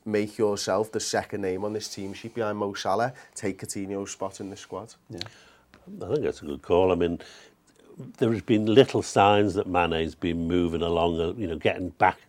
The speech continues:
Speaker 3: towards it. Not, not quite got his touch back, but still, you know, a little better than he was, say, a month ago. And it would be brilliant if he actually came back into form for this one, wouldn't it?
Speaker 2: Yeah.
Speaker 3: That would be ironic. But, I mean, for me, it's gonna be Bobby.
Speaker 2: Yeah.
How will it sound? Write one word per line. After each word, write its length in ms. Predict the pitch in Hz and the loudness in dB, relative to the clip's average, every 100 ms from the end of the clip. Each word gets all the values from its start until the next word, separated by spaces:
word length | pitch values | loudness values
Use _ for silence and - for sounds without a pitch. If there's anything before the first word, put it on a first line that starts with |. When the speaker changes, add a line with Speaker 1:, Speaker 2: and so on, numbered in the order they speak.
| _ | _
Speaker 3:
towards 520 | - 92 87 87 85 | -4 0 4 4 2
it. 60 | 98 | -2
Not, 260 | 95 104 - - - - | -2 -2 -4 -20 -20 0
not 180 | 120 - | 0 2
quite 280 | - 107 - | 4 4 4
got 140 | 98 | 0
his 140 | 90 - | 0 -4
touch 320 | 92 82 - | -6 -6 -2
back, 280 | 87 82 - - - - - _ | -2 -2 -6 -20 -20 -20 -20 _
but 260 | 98 87 - | 0 0 -4
still, 420 | - 104 90 90 | 2 4 4 2
you 80 | 95 | -2
know, 120 | 85 | -2
a 40 | 85 | -2
little 180 | 104 80 | -2 0
better 320 | 98 92 90 | 2 2 -2
than 80 | 80 | -4
he 40 | 82 | -4
was, 200 | 82 - | -4 -2
say, 160 | 87 | -2
a 60 | 80 | 0
month 280 | 80 78 - | -4 -4 -8
ago. 300 | 78 78 73 _ - _ 90 | -4 -6 -6 _ -20 _ -4
And 80 | |
it 80 | 90 | -2
would 140 | 87 85 | -2 -2
be 80 | 76 | -4
brilliant 440 | 90 90 82 71 | 0 2 2 -2
if 80 | 76 | -4
he 80 | 76 | -2
actually 320 | 78 - 78 | -2 -6 -14
came 260 | - 78 73 | -8 -6 -4
back 200 | 76 - | -4 -4
into 220 | 69 76 | -12 -14
form 420 | - 76 73 71 - | -8 -6 -6 -10 -12
for 140 | 73 | -8
this 260 | 80 - - | -8 -8 -8
one, 160 | 71 | -8
wouldn't 220 | 76 76 | -8 -10
it? 80 | 71 - - | -12 -14 -16
Speaker 2:
Yeah. 200 | 82 - | -14 -6
Speaker 3:
That 140 | - 76 | -4 -4
would 140 | 71 | -4
be 100 | 87 | 0
ironic. 440 | 69 69 67 69 69 - - - - | 0 0 -2 -4 -8 -14 -20 -18 2
But, 220 | 110 - | 2 4
I 140 | 113 | 0
mean, 140 | 110 - | 0 0
for 120 | - | 2
me, 200 | 143 147 | 4 2
it's 120 | - | 2
gonna 180 | - 67 | -4 -4
be 120 | 65 | -8
Bobby. 400 | 60 69 - 62 _ - - _ | -4 -4 -4 -12 _ -20 -20 _
Speaker 2:
Yeah. 200 | 104 92 | -2 -2